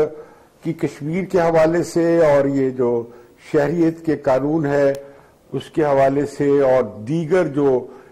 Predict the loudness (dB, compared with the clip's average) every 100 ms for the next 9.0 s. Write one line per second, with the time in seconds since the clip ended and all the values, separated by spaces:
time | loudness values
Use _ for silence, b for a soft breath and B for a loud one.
0 | B -6 -2 -4 -2 0 0 0 -6 0
1 | 0 0 -6 -6 -2 0 0 -2 -2 -2
2 | -4 -12 -6 -4 -2 0 0 0 -4 -4
3 | -12 -4 -4 -2 -2 -2 -4 -6 -10 -10
4 | -18 B B B B -2 0 0 -2 -4
5 | 0 0 0 -2 -4 -2 0 -2 -2 -6
6 | -8 -12 -14 B B B B B -8 -8
7 | -6 -2 0 0 2 2 2 0 2 0
8 | -2 -4 -2 0 0 0 2 2 0 -6